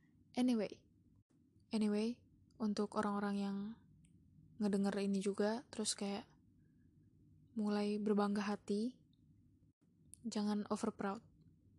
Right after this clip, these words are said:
Jangan karena lu bisa kuliah di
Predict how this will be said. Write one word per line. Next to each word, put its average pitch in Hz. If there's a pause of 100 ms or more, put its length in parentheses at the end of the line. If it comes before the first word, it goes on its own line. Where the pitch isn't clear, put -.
(600)
Jangan 208
karena 202 (320)
lu 214
bisa 208
kuliah 202
di 196